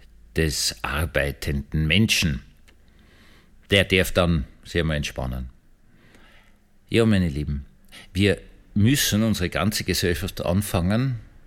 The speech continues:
wiederum zu verändern, und zwar in Richtung einer ganz einfachen Normalität. Ich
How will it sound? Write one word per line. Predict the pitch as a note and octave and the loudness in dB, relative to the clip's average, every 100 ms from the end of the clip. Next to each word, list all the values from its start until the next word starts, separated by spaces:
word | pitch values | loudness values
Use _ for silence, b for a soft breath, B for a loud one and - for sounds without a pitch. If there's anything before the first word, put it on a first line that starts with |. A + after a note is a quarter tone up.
| - - | -20 -4
wiederum | G2 G#2 G2+ G2+ | 0 2 2 0
zu | F#2+ | -4
verändern, | - - G#2+ A#2 G#2 | -4 0 2 4 2
und | F#2+ | 2
zwar | - F#2+ | 0 2
in | |
Richtung | F#2+ F#2+ G2+ F2+ | 2 0 0 0
einer | E2 | 0
ganz | - E2+ F#2 - | 0 0 -2 -4
einfachen | - D#2 - D#2+ E2 | -4 -4 -4 -4 -4
Normalität. | D#2 C#2+ C#2 C2+ C2 - - - - _ - B B B B B B B B B B B - - - | -4 -4 -6 -8 -10 -12 -12 -16 -20 _ -20 B B B B B B B B B B B -20 -20 -18
Ich | - A#2 A2+ - - - - | -4 -2 -2 -2 -2 -2 -2